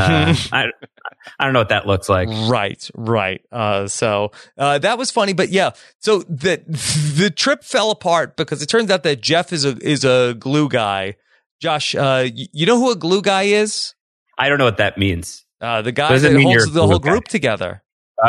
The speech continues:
Speaker 2: Oh,
Speaker 1: The nucleus.
Speaker 2: okay.
Speaker 1: Yeah.
Speaker 2: Uh, who's your, who's your glue guy? Who's your glue guy?
Speaker 1: Uncle Keevy. He's a
Speaker 2: Yeah,
Speaker 1: glue guy.
Speaker 2: yeah.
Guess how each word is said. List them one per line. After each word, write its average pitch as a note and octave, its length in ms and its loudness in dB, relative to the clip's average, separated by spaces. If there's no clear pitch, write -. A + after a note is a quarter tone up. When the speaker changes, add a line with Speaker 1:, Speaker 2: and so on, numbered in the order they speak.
Speaker 2:
Oh, B2+ 960 4
Speaker 1:
The C3+ 60 0
nucleus. A#2+ 920 0
Speaker 2:
okay. B2+ 60 -4
Speaker 1:
Yeah. G#2 180 -4
Speaker 2:
Uh, G2+ 520 4
who's B3 240 4
your, F3+ 160 2
who's C#4 240 4
your A3 120 2
glue D3+ 260 2
guy? G2 240 2
Who's G#3 200 2
your F#3+ 100 2
glue A2 220 2
guy? F2+ 120 0
Speaker 1:
Uncle - 160 0
Keevy. A#3 640 -2
He's G3+ 140 0
a G3 40 2
Speaker 2:
Yeah, G3 160 2
Speaker 1:
glue B3+ 140 0
guy. G3+ 120 0
Speaker 2:
yeah. G2+ 180 2